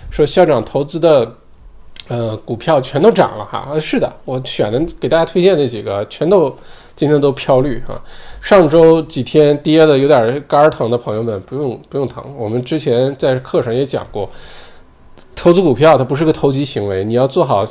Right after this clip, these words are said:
你要把买股票像买房子那样，你是必赚无疑的哈。怕的就是因为交易太简单了，你一看赔你就往外跌，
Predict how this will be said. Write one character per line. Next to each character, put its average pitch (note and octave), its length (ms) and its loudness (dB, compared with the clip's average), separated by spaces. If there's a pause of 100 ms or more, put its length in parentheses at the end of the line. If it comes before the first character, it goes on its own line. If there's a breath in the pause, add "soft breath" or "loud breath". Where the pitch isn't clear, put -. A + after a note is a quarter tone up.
你 C3+ 140 -2
要 D#3 140 2
把 A#2 280 2 (240 loud breath)
买 D3 160 4
股 D#3+ 120 0
票 D3 160 2
像 F3 120 2
买 D3 160 2
房 G#2+ 320 -4
子 D3+ 80 -2
那 C#3 80 0
样， A#2 140 2
你 G#2 80 -4
是 B2+ 140 -2
必 A3+ 200 -2
赚 C3 240 2
无 G#2+ 120 -6
疑 G#2 220 -12
的 - 100 -10
哈。 - 200 -18 (160)
怕 F3 280 4
的 C3 60 4
就 C3 120 2
是 B2 180 2
因 D#3 180 0
为 E3 100 4
交 E3+ 200 4
易 E3+ 60 2
太 - 180 -4
简 G2+ 200 -4
单 G2 180 -6
了， F#2 220 -8
你 A#2 200 -6
一 D#3+ 80 -4
看 G#3 280 -4
赔 C#3+ 240 -2
你 B2+ 80 -2
就 A#2 120 0
往 G2+ 140 -4
外 A#2 140 -2
跌， B2 280 -4